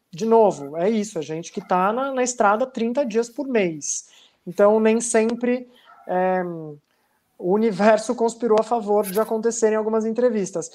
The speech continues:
Teve outras pessoas que a gente convidou, é, e que não tavam prontas pra falar ou não se interessavam em falar. E outra coisa, também tem parceiros musicais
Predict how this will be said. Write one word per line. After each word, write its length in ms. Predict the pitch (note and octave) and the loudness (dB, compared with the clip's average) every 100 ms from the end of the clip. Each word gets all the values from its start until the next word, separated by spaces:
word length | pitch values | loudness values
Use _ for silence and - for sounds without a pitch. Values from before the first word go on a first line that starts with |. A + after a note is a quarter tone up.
| - - _ - | -20 -20 _ 0
Teve 200 | B4+ D4+ | 4 6
outras 280 | A3 G#3 | 4 0
pessoas 260 | G3+ F#3 F3+ | -4 -6 -4
que 80 | F#3 | -4
a 20 | |
gente 180 | E3+ - | -6 -6
convidou, 880 | F3 D#3+ D#3 D#3+ A3 C#4 F3 - - _ _ _ _ - | -8 -6 -2 4 6 6 4 0 -18 _ _ _ _ -10
é, 240 | E3+ F3 | -4 -2
e 40 | G#3+ | -2
que 120 | D#4 | -4
não 120 | G4 | -6
tavam 320 | - D4 F4 | 4 4 4
prontas 420 | - A#3+ C4+ B3 F#3 | 2 4 4 0 -6
pra 140 | F3+ | -8
falar 360 | - D#3+ E3 G3+ | -2 0 2 2
ou 80 | |
não 140 | F#3 G3+ | -2 -6
se 140 | G3 | -8
interessavam 680 | A3+ B3 C#4+ - G3 A3 F#3+ | -4 -2 -2 0 0 0 -4
em 60 | |
falar. 340 | E3 E3 D#3 D#3 | -6 -4 -4 -4
E 80 | B3+ | 2
outra 240 | D4+ F4+ - | 2 2 2
coisa, 280 | A3+ G#3 | 4 4
também 320 | B3+ G#3+ A3 B3 | 0 -2 -2 -2
tem 160 | A#3+ | -2
parceiros 440 | G#3+ F#3+ G3 F#3 E3 | -2 -2 -2 -6 -8
musicais 840 | D#3+ D3 - G#3+ G3 D3+ - - | -14 -8 0 2 2 -2 -8 -10